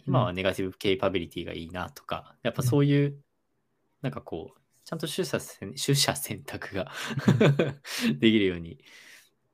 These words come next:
Speaker 1: ね、生活したいなって思うけど。まあでも、こ-、それが、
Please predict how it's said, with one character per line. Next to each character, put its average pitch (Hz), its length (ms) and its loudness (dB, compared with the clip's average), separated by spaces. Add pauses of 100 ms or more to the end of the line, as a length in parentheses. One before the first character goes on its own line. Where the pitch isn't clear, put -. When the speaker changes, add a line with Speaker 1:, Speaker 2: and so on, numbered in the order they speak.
(320)
Speaker 1:
ね、 104 260 -6
生 - 200 -6
活 - 260 -12
し - 80 -6
た 104 120 2
い 85 100 -6
な 90 180 -4
っ - 80 -16 (240)
て - 200 -12 (460)
思 87 200 -12
う 85 40 -16
け - 140 -16
ど。 - 200 -16
ま 107 160 4
あ 90 60 0
で 107 80 0
も、 90 220 -4
こ-、 - 140 -8
そ - 140 0
れ 170 100 8
が、 170 320 6